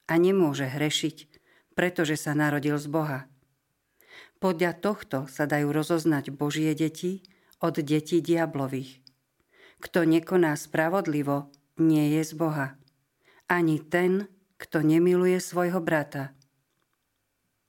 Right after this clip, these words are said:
Počuli sme Božie slovo. Bohu vďaka. Uzreli všetky končiny zeme spásu nášho Boha. Uzreli všetky končiny zeme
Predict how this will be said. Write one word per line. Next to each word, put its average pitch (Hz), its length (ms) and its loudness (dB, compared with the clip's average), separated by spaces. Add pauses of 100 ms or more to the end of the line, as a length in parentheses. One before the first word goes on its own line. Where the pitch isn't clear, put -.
(880)
Počuli 180 320 -4
sme 185 240 0
Božie 175 400 -2
slovo. 156 560 -6 (400)
Bohu 170 560 0
vďaka. 160 640 -2 (880)
Uzreli 208 480 0
všetky - 480 -4
končiny 175 560 2
zeme 160 400 2
spásu 156 560 -2
nášho 156 480 2
Boha. 139 320 -4 (760)
Uzreli 170 720 0
všetky 185 560 -6
končiny 175 720 2
zeme 160 640 2